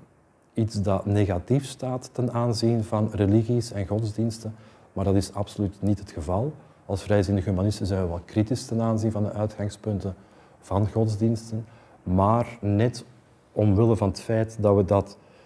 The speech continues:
eh, dat seculier model verdedigen, zijn we eigenlijk ook voorstander dat er, ja, een zo divers mogelijke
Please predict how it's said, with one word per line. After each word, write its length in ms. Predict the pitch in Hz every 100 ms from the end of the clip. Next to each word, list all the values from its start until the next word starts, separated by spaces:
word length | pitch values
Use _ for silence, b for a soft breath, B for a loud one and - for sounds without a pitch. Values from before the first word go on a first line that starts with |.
| b b
eh, 200 | - 98
dat 140 | 90 87
seculier 520 | - 110 117 110 101
model 400 | 92 85 107 110
verdedigen, 720 | - 85 101 110 123 120 120 - B B
zijn 340 | 95 104 107
we 100 | 101
eigenlijk 480 | - 104 113 120 107
ook 160 | - 107
voorstander 680 | - 104 110 - 104 101 - b b b b
dat 180 | 98 90
er, 140 | - -
ja, 340 | - - 107 90 - - _ -
een 100 | 92
zo 160 | 85 78 - - _ _
divers 500 | - 95 78 110 -
mogelijke 760 | - 95 104 117 107 107 - 101